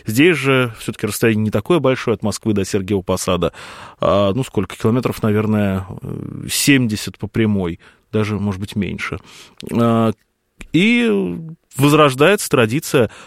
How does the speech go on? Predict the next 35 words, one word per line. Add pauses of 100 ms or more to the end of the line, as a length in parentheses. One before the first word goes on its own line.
(100)
проходить
эти
семьдесят
километров
от
Москвы
до
Лавры (260)
пешком. (240)
И
вот
об
этом
наши
гости
сегодня
будут
рассказывать. (420)
А,
я
так
начал,
немножко
сообщил, (160)
какие-то
опорные
точки,
наверное. (300)
А
вы,
кто,
не
знаю,
кто
начнет,